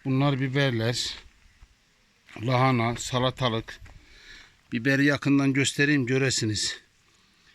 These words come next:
Biberler tamamen oldu. Yemeğe hazır. Ee,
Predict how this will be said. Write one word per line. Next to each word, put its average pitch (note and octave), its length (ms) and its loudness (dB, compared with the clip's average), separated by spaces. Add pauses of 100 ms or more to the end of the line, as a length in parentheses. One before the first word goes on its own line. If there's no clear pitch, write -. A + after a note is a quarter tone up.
(500)
Biberler B2+ 440 -4
tamamen B2+ 540 -2
oldu. B2 500 -4 (3250)
Yemeğe B2+ 360 -2
hazır. B2+ 680 -4 (1800)
Ee, G#2+ 40 -12